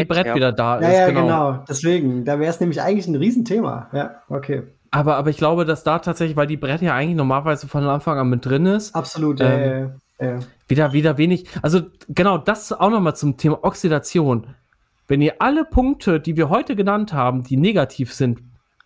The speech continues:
Speaker 2: nicht beachtet und die alle schön mal, also,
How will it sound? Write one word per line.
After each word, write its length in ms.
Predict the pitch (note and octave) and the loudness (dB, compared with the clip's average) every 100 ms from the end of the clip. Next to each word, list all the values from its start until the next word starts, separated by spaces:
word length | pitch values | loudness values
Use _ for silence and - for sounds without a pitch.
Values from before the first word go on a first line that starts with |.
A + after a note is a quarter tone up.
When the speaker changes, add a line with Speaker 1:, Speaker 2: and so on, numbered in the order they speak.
| _ _ - | _ _ 2
Speaker 2:
nicht 300 | A3+ D4+ - | 4 4 0
beachtet 640 | A#2+ A#2+ - A#2 G#2+ - _ _ | -2 -4 -4 -6 -6 -12 _ _
und 220 | - C3 C#3 | -2 -2 -2
die 120 | - | 0
alle 320 | F3 F3 D#3 | 0 0 -2
schön 440 | - F#3 F3+ F#3 | -2 2 4 4
mal, 220 | E3 D3+ - | 2 0 0
also, 400 | C3+ C3 C3+ | -2 0 -2